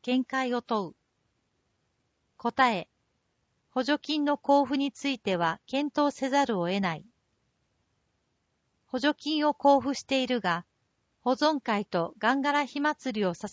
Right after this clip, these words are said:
えることができる団体、個人等がうまく連携していただき、伝統のガンガラ火を守っていただくことと、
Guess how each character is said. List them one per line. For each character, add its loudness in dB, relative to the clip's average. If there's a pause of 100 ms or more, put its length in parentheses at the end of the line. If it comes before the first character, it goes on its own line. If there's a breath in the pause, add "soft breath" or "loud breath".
え 2
る -4
こ -4
と -2
が -2
で -6
き -8
る -6 (280)
団 2
体、 -4 (160)
個 0
人 -2
等 -2
が -2 (240)
う -4
ま 0
く -4
連 0
携 0
し -12
て -2
い -6
た 0
だ -2
き、 -12 (640)
伝 0
統 4
の 0
ガ 2
ン -2
ガ 0
ラ 2
火 0
を 0
守 0
っ -20
て -6
い -4
た -6
だ -2
く -14
こ -6
と -2
と、 -6